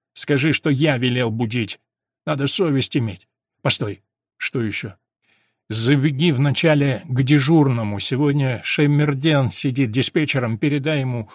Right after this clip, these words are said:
что и как, и скажи, пусть подумает, как быть.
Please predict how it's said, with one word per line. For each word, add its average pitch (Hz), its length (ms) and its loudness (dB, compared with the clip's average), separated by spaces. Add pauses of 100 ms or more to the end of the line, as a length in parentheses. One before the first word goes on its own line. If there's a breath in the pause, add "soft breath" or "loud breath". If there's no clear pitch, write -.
что - 360 0
и 143 100 4
как, 151 320 -2
и 135 60 0
скажи, 139 440 -2
пусть 151 340 0
подумает, 143 520 -2
как 131 160 -4
быть. 123 340 -6